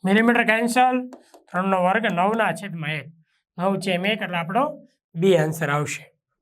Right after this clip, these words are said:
પોઇન્ટ સાત એમ્પિયર વિદ્યુત પ્રવાહનું વહન કરતા તારના કોઈ પણ આડછેદમાંથી બે સેકન્ડમાં કેટલો ઇલેક્ટ્રોન પસાર થતા હશે? ઇલેક્ટ્રોનનો વિદ્યુત ભાર આપેલો છે. તો મિત્રો, આપણું સૂત્ર છે I is equal to N E by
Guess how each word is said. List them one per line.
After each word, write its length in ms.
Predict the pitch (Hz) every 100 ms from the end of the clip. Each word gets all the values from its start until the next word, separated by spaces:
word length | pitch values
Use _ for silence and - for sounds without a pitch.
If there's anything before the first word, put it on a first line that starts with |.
| _
પોઇન્ટ 320 | - 247 294 320
સાત 380 | - - 277
એમ્પિયર 320 | 285 269 285 269
વિદ્યુત 320 | 226 247 269
પ્રવાહનું 360 | 240 240 240
વહન 240 | 202 190 240
કરતા 280 | 233 233 240
તારના 380 | 208 202 226
કોઈ 200 | 214 208
પણ 180 | 202 226
આડછેદમાંથી 840 | 202 190 - 220 226 240 196 151 - _ _ -
બે 180 | 196 220
સેકન્ડમાં 440 | 220 240 233 240
કેટલો 340 | - 269 269 330
ઇલેક્ટ્રોન 480 | 262 240 214 190
પસાર 280 | 170 - 170
થતા 320 | 151 170 139
હશે? 320 | 131 - - _ _ _ _ _ _ 220
ઇલેક્ટ્રોનનો 460 | 233 240 247 254
વિદ્યુત 300 | 202 - 247
ભાર 200 | 196 196
આપેલો 360 | 170 165 156 156
છે. 200 | - 269 285 - _ _ - - _ -
તો 80 |
મિત્રો, 220 | 202 226 226
આપણું 220 | 220 240
સૂત્ર 360 | 220 214 247
છે 200 | 240 269 285 277 - _ _ _ _ - - _ _ - - - 170 _ _ _ _ - -
I 160 | - 208
is 100 | 190
equal 240 | 208 202
to 100 | 196
N 120 | 175
E 40 | 208
by 220 | 226 240